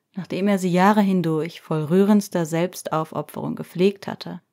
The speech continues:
war der Himmel so grausam, sie ihm in seiner Abwesenheit zu nehmen. Bis jetzt verstand er es noch nicht. Er sah alles, was sich um ihn her ereignete, gab Anordnungen,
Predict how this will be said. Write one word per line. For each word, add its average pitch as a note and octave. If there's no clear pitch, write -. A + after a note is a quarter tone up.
war D#3+
der D#3+
Himmel F3
so F3+
grausam, F3
sie D#3+
ihm E3+
in E3
seiner D#3+
Abwesenheit D3+
zu D#3+
nehmen. C#3+
Bis -
jetzt F3
verstand D#3+
er E3
es -
noch D#3+
nicht. -
Er F3+
sah F#3
alles, G#3
was F#3
sich -
um F#3
ihn F3+
her F#3
ereignete, F3+
gab -
Anordnungen, F3